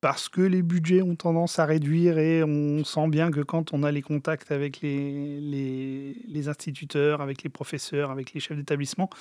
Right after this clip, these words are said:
ça commence à tirer un petit peu. « Ah bah oui, mais là, vous pourriez pas, euh, vous gratter un petit peu. » Alors, ouais, on s'arrange toujours, hein, parce que,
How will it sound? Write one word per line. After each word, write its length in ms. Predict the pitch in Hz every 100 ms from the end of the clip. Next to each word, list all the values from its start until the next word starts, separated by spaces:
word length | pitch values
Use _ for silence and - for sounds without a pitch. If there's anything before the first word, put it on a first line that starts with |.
| - - - - -
ça 260 | - - 139
commence 680 | _ - 143 143 147 -
à 40 | 143
tirer 340 | - - 135
un 60 | 135
petit 160 | -
peu. « 180 | - 156
Ah 100 | 131
bah 120 | 156 - - -
oui, 100 | 156
mais 160 | 160 151
là, 140 | 165
vous 140 | 156
pourriez 340 | 160 170 165 160
pas, 480 | - 190 185 185 196
euh, 360 | 202 202 196
vous 120 | 190
gratter 360 | 180 - 214 202
un 60 | 185
petit 160 | -
peu. » 100 | 180 170
Alors, 180 | 127
ouais, 100 | 151 151
on 80 | 180
s'arrange 400 | - 170 185 -
toujours, 480 | 175 151 165 147 143
hein, 80 |
parce 220 | 139 139 -
que, 180 | 151